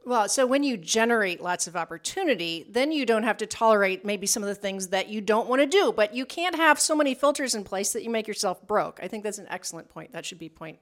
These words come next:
thirteen and a half. Okay, point number fourteen B, absolutely listing focused. Listings drive everything. Buyers drive one transaction at a time sometimes.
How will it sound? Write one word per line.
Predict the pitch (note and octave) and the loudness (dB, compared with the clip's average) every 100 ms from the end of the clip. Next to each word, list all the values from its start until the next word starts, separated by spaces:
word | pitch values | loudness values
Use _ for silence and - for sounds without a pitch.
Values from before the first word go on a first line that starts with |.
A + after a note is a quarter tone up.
| _ | _
thirteen | E3+ D#3+ D#3+ | -16 -12 -14
and | C#3+ | -14
a | |
half. | C3+ - - _ - - - - | -16 -18 -20 _ -20 -20 -10 -4
Okay, | A3+ A3 - - | -2 -2 -6 -6
point | B3+ | -2
number | D4+ E4+ | 0 4
fourteen | E4 E4 D#4 C#4 | 6 6 4 0
B, | C4+ C4+ - - - | -2 -4 -6 -6 6
absolutely | C4+ D#4+ - E4 C#4+ B3+ B3+ B3 | 8 8 2 2 0 2 0 -2
listing | G#3+ A3 D4 D#4+ - D4 | -6 0 2 4 2 0
focused. | C4+ - A#3+ G#3 D#3+ - - | 0 4 4 4 -2 -4 -4
Listings | G#3 C#4+ D#4 - A#3 G3+ | -2 2 2 0 -2 -2
drive | G3+ F3+ F3 | 2 2 2
everything. | E3 E3 D#3 D#3 D#3 - - _ - | -4 -6 -12 -14 -14 -20 -20 _ 0
Buyers | G#3 D#4+ D4 C4+ | 6 6 6 2
drive | B3+ A#3+ G#3+ | 6 4 4
one | G3 A#3+ D#4+ E4 | 0 2 2 2
transaction | - C#4+ C#4 C4 B3+ B3+ | 2 2 6 4 4 0
at | A3+ A3 | 0 0
a | |
time | - A#3+ A3+ G#3+ - | -2 0 0 -2 -2
sometimes. | - - D4+ D#4+ C#4+ G#3 E3 D3 - | 0 4 6 6 2 -2 -4 -8 -12